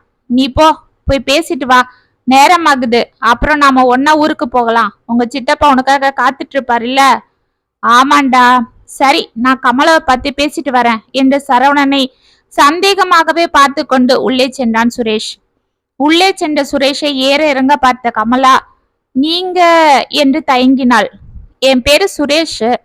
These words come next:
நான் சென்னையில இருந்து வரேன். எங்க அம்மா உங்ககிட்ட நேத்து பேசுனாங்களாம். என்ன நேர்ல போய் உங்ககிட்ட பேசிட்டு வர சொன்னாங்க." "ஓ, ஆமா, ஆமா, வாங்க, வாங்க. வேலை டென்ஷன்ல நான் மறந்துட்டேன்.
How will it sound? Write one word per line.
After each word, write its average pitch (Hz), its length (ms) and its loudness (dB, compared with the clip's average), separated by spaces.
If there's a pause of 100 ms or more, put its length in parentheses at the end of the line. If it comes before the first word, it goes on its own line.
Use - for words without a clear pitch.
(380)
நான் 262 280 2
சென்னையில 320 380 0
இருந்து 277 220 0
வரேன். 226 300 0 (220)
எங்க 262 280 2
அம்மா 339 300 2
உங்ககிட்ட 277 400 -2
நேத்து 262 320 -4
பேசுனாங்களாம். 240 800 0 (280)
என்ன 233 400 0
நேர்ல 262 340 -2
போய் 302 240 -4
உங்ககிட்ட 262 420 -2
பேசிட்டு 277 400 -6
வர 240 260 -2
சொன்னாங்க." 220 360 -2 (680)
"ஓ, 285 80 2 (500)
ஆமா, 381 320 2
ஆமா, 370 260 2
வாங்க, 320 280 2
வாங்க. 349 260 2 (320)
வேலை 302 460 2
டென்ஷன்ல 277 520 0
நான் 226 200 0
மறந்துட்டேன். 240 540 -2